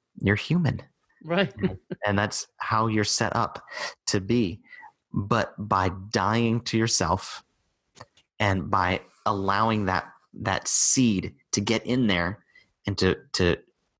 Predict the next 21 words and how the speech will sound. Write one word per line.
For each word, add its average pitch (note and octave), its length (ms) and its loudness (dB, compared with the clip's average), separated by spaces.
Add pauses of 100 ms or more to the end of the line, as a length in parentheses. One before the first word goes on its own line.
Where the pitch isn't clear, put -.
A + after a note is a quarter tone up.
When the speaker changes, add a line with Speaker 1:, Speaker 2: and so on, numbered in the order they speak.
(220)
Speaker 1:
germinate A2 520 0
and F2+ 100 -8
sprout, - 540 0 (560)
that's G#2+ 500 -2
when G2+ 100 2
you F#2 60 2
start F2 240 0
seeing G2+ 300 2
these E2 220 -2
things. E2 420 0 (580)
And, F#2 280 0 (200)
and G2+ 180 0
so G#2+ 160 4
it's, G2+ 160 0
it's, A2 200 0 (100)
it's - 220 0
a - 120 -6
very C3+ 480 0
cool B2+ 480 0 (480)
idea F#2+ 720 0 (140)
of E2+ 360 0